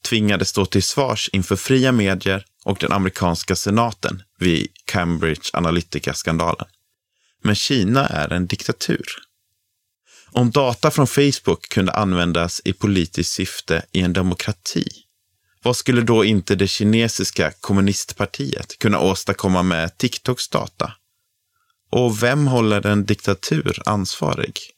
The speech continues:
Och vi? Det är svårt att dra några enkla slutsatser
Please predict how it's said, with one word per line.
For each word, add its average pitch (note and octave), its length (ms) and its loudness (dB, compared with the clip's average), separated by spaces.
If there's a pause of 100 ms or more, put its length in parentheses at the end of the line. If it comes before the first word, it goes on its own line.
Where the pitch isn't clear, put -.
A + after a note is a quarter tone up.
(1900)
Och F2 220 0
vi? A#2 280 0 (1200)
Det D3+ 80 2
är F3 40 0
svårt - 600 -2
att G#2+ 140 -4
dra G#2+ 180 4
några F2 280 2
enkla F#2+ 460 -2
slutsatser - 880 -2